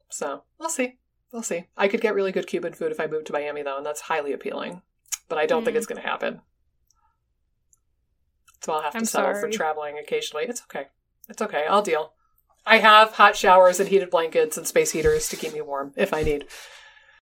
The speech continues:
Speaker 2: Well, if I lived in Miami, I'd probably die twenty years <laughs> earlier, just with my skin. My skin would
Speaker 1: You,
Speaker 2: be
Speaker 1: well, you
Speaker 2: destroyed. Both of
Speaker 1: Yeah.
Speaker 2: my parents have little skin cancer spots everywhere, so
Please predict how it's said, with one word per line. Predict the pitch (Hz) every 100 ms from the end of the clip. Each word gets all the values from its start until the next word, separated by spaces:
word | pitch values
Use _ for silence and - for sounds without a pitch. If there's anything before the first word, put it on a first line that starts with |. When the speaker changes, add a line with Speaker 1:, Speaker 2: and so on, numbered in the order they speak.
| -
Speaker 2:
Well, | 277 277
if | 262
I | 285
lived | 294 277
in | 240 247
Miami, | 226 214 202 202 202 -
I'd | 196
probably | 202 196 196 190
die | 190 165 165
twenty | 175 196 175
years | 175 196 226 - -
<laughs> | -
earlier, | 240 - 254 226 240 - - _ _ _ - -
just | 247 -
with | 226 -
my | 196
skin. | 214 - - 180 196 214
My | 254 277 247
skin | - 208 196 190
would | 226
Speaker 1:
You, | 277
Speaker 2:
be |
Speaker 1:
well, | 277 254
you | 247
Speaker 2:
destroyed. | - 190 180 190 - - - - - - - -
Both | 302
of | 320
Speaker 1:
Yeah. | 269
Speaker 2:
my | 247
parents | 247 220 208 208
have | 220 202
little | 202 190
skin | 190 - 196 185 196 -
cancer | 208 196 196
spots | - - 190 220
everywhere, | 196 233 180 190 196
so | 208 208 202 202